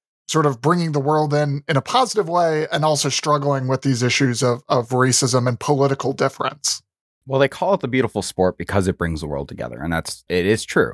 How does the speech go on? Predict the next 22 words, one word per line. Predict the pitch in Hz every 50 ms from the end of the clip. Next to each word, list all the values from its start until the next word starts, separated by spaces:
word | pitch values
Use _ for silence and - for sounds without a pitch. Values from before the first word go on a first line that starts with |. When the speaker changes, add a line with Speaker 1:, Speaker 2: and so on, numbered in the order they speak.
| - - -
Speaker 2:
But | 92 92
at | 90 80
the | -
same | 87 - 101 87 85
time, | 82 101 101 98 82
like, | 80 78 76 -
the | 82 78
world | 76 80 80 76 73 73 _ _ _ -
has | - - 85 87 87 -
their | 85 78
differences | 76 76 73 - 78 80 - - 82 76 78
and | 78 78 80 73 - _
we | - 73 71
have | 71 73 71 73 76
these | 78 76 76 73 - - _ _ _ _ _ _ _ _
racial | - 98 101 98 98 - 92
flare-ups. | 80 - - 85 73 73 73 82 107 - - - - - - _ _ -
And | 90 92 92
I | 90 87
think | 85 - 110 104 -
that | - 98 87 -
fifa | - - - 113 110 - - 107 98 92 90 85